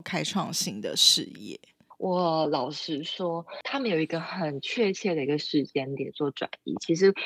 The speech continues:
Speaker 2: 我最开始其实是从副业开始做的。
Speaker 1: 嗯，嗯，嗯。
Speaker 2: 就是我还是在广告公司工作，但因为那时候开始在，
Speaker 1: 嗯。
Speaker 2: 呃，装潢自己的家，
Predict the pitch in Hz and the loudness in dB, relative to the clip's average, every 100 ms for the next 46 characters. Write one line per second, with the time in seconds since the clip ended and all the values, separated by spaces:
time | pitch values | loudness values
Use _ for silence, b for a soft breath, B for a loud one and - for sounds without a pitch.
0 | B - 156 220 - 185 156 - 143 - | B 2 4 4 2 0 0 -2 -4 0
1 | 147 156 160 - 131 143 - 196 156 160 | 2 2 0 -4 -10 -10 0 4 6 4
2 | 123 - 120 120 - - - - - 214 | 2 -4 -8 -6 -8 -2 -2 -2 -4 -8
3 | 180 - - - 262 - 185 - 190 180 | -6 -8 -8 -8 -10 -6 -4 6 10 10
4 | 170 165 156 143 - 160 147 143 _ _ | 10 8 6 4 2 2 2 0 _ _
5 | - - 170 208 226 196 135 143 147 - | -14 -4 -4 -2 -2 -2 -4 -8 -12 -18
6 | _ - 127 _ - 143 107 185 180 143 | _ -14 -14 _ -4 -4 0 0 0 -2
7 | 185 185 180 175 156 156 151 - 147 147 | -4 -4 -4 -4 -6 -4 -6 -4 -2 -2
8 | 151 B B B _ _ _ 127 - - | -2 B B B _ _ _ -4 -2 -4
9 | - 180 175 180 147 147 170 131 - 123 | -2 -2 -2 -2 -2 0 0 -2 -8 -8
10 | 120 - - | -8 -8 -6